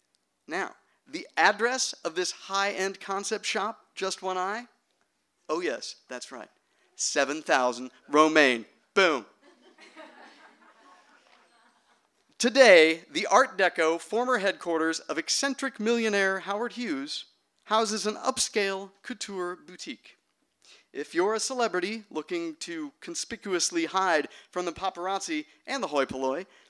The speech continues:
at Just One Eye, you can find the whole uniform at suitably absurd prices. A Gucci L A Angels baseball cap is five hundred ninety dollars.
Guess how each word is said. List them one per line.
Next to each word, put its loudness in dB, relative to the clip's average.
at -8
Just -4
One 0
Eye, 0
you -4
can -6
find -2
the -6
whole -10
uniform -8
at -10
suitably -8
absurd -10
prices. -14
A 4
Gucci 0
L 4
A 6
Angels -4
baseball 0
cap -2
is -10
five -10
hundred -14
ninety -12
dollars. -10